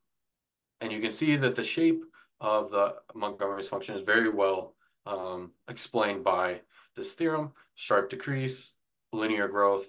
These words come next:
and then a flat lines after one. And then this is what we expect in the limit, and you can see that. So this picture right here is an animation.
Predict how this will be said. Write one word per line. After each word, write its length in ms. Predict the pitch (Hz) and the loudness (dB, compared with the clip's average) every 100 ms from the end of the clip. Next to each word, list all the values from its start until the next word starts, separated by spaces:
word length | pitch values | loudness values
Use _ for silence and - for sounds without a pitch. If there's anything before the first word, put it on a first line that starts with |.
| - | -8
and 100 | 101 | -4
then 120 | 92 | -4
a 40 | |
flat 280 | 87 95 - | -4 -4 -2
lines 240 | 95 90 92 | -2 -2 -4
after 260 | 90 - | -6 -8
one. 240 | - - - _ _ _ _ _ _ _ | -10 -12 -16 _ _ _ _ _ _ _
And 140 | 113 104 | -2 2
then 180 | 107 107 | 2 2
this 180 | 98 | -2
is 100 | 107 | -2
what 200 | 95 104 | -4 -4
we 80 | 101 | -2
expect 400 | 92 - 90 - | -2 -4 -6 -6
in 80 | - | -12
the 40 | |
limit, 380 | - - - - | -10 -10 -12 -16
and 80 | 107 | -16
you 60 | 101 | -14
can 120 | - | -10
see 360 | - - - _ _ _ - | -10 -10 -14 _ _ _ -14
that. 180 | 98 - _ _ _ _ _ _ _ _ _ _ _ _ _ _ _ _ _ _ _ _ _ _ - | -14 -16 _ _ _ _ _ _ _ _ _ _ _ _ _ _ _ _ _ _ _ _ _ _ -2
So 240 | 120 120 | 4 6
this 220 | 156 - | 8 6
picture 360 | - 170 - 147 | 4 -2 0 2
right 240 | 117 117 | 2 2
here 220 | - 110 | 0 2
is 100 | 127 | 2
an 120 | 113 107 | 2 0
animation. 720 | 117 101 95 87 123 160 | 0 0 -4 -4 -4 -4